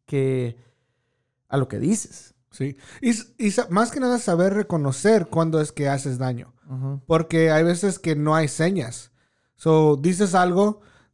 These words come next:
Speaker 2: tal vez dañe a alguien. En ese instante no hay señas de que has causado
Speaker 1: Sí.
Speaker 2: problemas. Y ya después te das cuenta de que lo que dijiste o hiciste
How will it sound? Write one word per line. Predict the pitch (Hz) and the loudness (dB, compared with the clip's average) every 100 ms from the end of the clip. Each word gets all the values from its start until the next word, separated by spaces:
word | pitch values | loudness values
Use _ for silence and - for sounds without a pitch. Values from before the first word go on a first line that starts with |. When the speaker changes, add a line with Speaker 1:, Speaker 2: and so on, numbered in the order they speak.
| _ | _
Speaker 2:
tal | 156 160 | 0 2
vez | 156 143 135 | 2 0 -2
dañe | 151 165 170 | 0 2 2
a | 151 147 | 4 2
alguien. | 151 156 196 208 _ _ _ _ | 2 2 0 -2 _ _ _ _
En | 160 156 | -6 -2
ese | 165 190 | -2 0
instante | 170 - 170 170 170 170 | -4 -2 0 0 0 0
no | 156 156 | 2 2
hay | 160 | 2
señas | 160 156 156 156 139 | 0 -2 0 0 -2
de | 135 | -6
que | 135 131 127 | -4 -4 -2
has | 135 131 - | -2 -6 -4
causado | 139 135 139 139 | -6 -4 -2 -4
Speaker 1:
Sí. | 135 | -2
Speaker 2:
problemas. | 135 127 143 165 214 - _ _ _ _ | 0 4 4 2 0 -4 _ _ _ _
Y | 160 147 | -6 0
ya | 170 170 | 4 4
después | 170 170 165 | 2 0 0
te | 160 | 0
das | 151 147 | 0 -2
cuenta | - 160 156 156 | 0 -2 0 0
de | 139 135 | 0 -2
que | - 127 120 117 117 - _ _ | -2 -2 0 -2 -4 -8 _ _
lo | 131 127 | -8 -4
que | 135 | 0
dijiste | 123 - 143 - 151 | -2 -2 -6 -2 -2
o | 143 123 | -2 -4
hiciste | - 135 - 156 | -4 -8 -2 -2